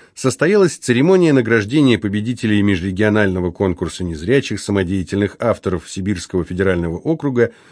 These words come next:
«Литературная столица Красноярья». Творческое соревнование проводилось в рамках ежегодного краевого фестиваля конкурса «Стойкость» при финансовой поддержке Министерства культуры Красноярского края,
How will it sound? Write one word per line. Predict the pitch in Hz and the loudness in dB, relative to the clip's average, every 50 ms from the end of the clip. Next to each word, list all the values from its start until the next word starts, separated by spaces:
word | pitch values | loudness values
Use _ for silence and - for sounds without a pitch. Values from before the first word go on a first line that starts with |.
| - - _ - | -20 -20 _ -2
«Литературная | 113 117 107 - 110 92 85 - - 135 175 180 170 160 156 151 | 0 0 0 2 0 0 0 0 0 0 2 2 4 4 4 2
столица | 135 - - 98 87 87 101 98 - - 104 98 90 | 0 0 0 -2 0 0 -2 -4 -2 0 0 0 0
Красноярья». | - 92 95 90 - - 98 92 87 90 87 78 - 65 64 - - _ _ _ _ _ _ _ _ _ _ _ _ _ _ _ _ _ - | 0 -2 -4 -2 -2 -2 -2 -2 -2 -4 -6 -10 -10 -14 -16 -18 -20 _ _ _ _ _ _ _ _ _ _ _ _ _ _ _ _ _ -8
Творческое | - 107 165 202 - - 180 - - - 151 156 | -2 2 2 2 2 2 -2 -2 0 0 0 2
соревнование | 143 - 135 135 123 117 117 107 90 90 92 95 98 101 110 117 | 2 2 2 2 4 4 4 2 4 2 2 2 2 0 0 -2
проводилось | 117 - 104 104 113 113 135 196 208 190 160 - - | -2 -2 0 2 2 2 2 0 0 0 0 -2 -6
в | - 98 - | -4 0 2
рамках | 123 156 180 151 - 147 127 - | 2 2 2 2 0 -2 -2 0
ежегодного | 120 110 104 110 110 135 165 156 135 127 113 110 | 0 0 0 0 0 0 0 2 2 2 2 2
краевого | 101 - 104 107 110 123 135 117 98 | 0 0 0 2 2 2 2 2 0
фестиваля | - - 123 - - - 98 113 113 107 98 | -2 -4 -8 -8 -4 -2 0 2 2 2 2
конкурса | 87 - 110 104 98 - - 80 - - 90 - | 0 0 0 -2 -2 -2 -6 -8 -8 -6 -8 -8
«Стойкость» | - - 98 92 90 85 - 139 - - _ - _ _ _ _ _ _ _ _ | -6 -2 -2 0 0 0 -2 -4 -6 -6 _ -20 _ _ _ _ _ _ _ _
при | - 113 120 113 | -2 0 0 2
финансовой | - 131 135 135 127 113 - - 113 110 - | 2 2 2 4 2 2 0 0 0 0 2
поддержке | - 110 107 92 85 107 117 92 - - - 104 101 | 2 0 0 0 0 0 0 0 -2 -4 -2 0 2
Министерства | 104 104 98 - - 120 107 87 - - 98 | 2 2 0 0 0 0 0 0 -2 -6 -6
культуры | 85 - 107 98 82 - 113 107 98 | -4 -2 -2 -2 -2 -2 0 0 0
Красноярского | 87 - 92 87 - 104 101 98 92 82 - - - 90 85 | 0 -2 -4 -4 0 2 4 4 4 2 0 -2 -4 -2 -2
края, | 80 - 90 107 131 160 170 170 160 | -2 0 2 2 4 4 4 2 0